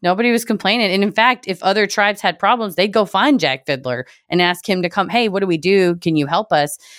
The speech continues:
And try and, even in cases where people were in the beginning of a transition saying, "Pour, you need to pour bear fat down their throat. You need to isolate them," before they get to this, uh, what, uh, the situation where they're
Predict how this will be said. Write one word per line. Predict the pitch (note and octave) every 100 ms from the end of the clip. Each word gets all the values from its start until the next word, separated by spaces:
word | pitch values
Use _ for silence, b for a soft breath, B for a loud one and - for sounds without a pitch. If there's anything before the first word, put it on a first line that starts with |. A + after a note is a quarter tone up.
| B
And | - F#3+
try | A3+ A3
and, | A3
even | A#3+ B3 A#3+
in | G#3+ F3
cases | - G#3+ G#3+ G#3
where | F#3+
people | F3+ G#3 G3+
were | F#3 F3+
in | E3
the | F3
beginning | D#3+ E3 G3 A#3 A3
of | E3
a |
transition | D#3+ F3 D#3 D#3 - D3 C#3 b
saying, | - A#3+ B3 G3 E3+ b _ _
"Pour, | F#3 F#3
you | F3 D#3
need | D#3
to | E3
pour | - G#3+
bear | G3 G#3
fat | G#3+ G3 D#3
down | E3 D3+
their | C#3+
throat. | - D3+ C#3
You | D#3
need | D#3+ D#3+
to | F3
isolate | F3 G3 G3+ F3 -
them," | E3 B B _ - -
before | F3+ - B3 B3+
they | A#3 G#3+
get | F3+ G#3+ -
to | G#3
this, | D#3 C#3 - -
uh, | E3 C#3+ C3 - - -
what, | D3 E3 F3
uh, | - C#3 C3+
the | D3 D3
situation | - G3+ - F#3 F3+ E3+
where | D#3+
they're | D#3 D#3 D3